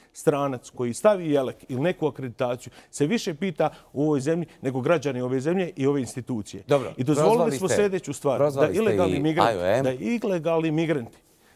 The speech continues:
Speaker 1: za koje se ne zna ni porijeklo, ni nacija, ni otkud dolaze, a, se imaju veće slobode nego građani Unsko-Sanskog kantona.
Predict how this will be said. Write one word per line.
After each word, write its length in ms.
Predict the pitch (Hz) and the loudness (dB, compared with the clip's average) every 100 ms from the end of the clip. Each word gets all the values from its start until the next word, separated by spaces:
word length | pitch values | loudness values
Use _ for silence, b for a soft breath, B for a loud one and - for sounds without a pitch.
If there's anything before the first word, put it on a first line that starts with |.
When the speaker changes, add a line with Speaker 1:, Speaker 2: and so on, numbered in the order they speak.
| b | b
Speaker 1:
za 120 | 117 | -8
koje 220 | - 185 | -2 0
se 140 | 175 165 | 0 0
ne 140 | 196 | 0
zna 200 | 175 139 B B - | 0 -4 B B -8
ni 120 | 120 | -6
porijeklo, 580 | 127 127 165 196 196 - - | -2 0 0 0 -4 -8 -8
ni 120 | 123 | -4
nacija, 520 | 143 160 175 - 160 147 B B | -2 -2 -4 -2 -2 -2 B B
ni 100 | - | -2
otkud 280 | 170 - 123 | -2 -2 -2
dolaze, 440 | 135 175 160 175 147 b b b b | 0 0 0 -2 -4 b b b b
a, 240 | 120 110 | -2 -2
se 200 | - 139 113 | -2 -4 0
imaju 280 | 180 208 160 | 0 0 0
veće 280 | 185 160 | -2 -2
slobode 440 | 139 127 147 165 156 - | -6 -2 2 2 0 -4
nego 220 | 123 117 | -6 -2
građani 440 | 123 143 131 117 120 | 0 0 -2 -6 -6
Unsko-Sanskog 600 | 131 - - 123 - 104 | -8 -6 -6 -6 -4 -8
kantona. 360 | 104 98 107 | -8 -6 -8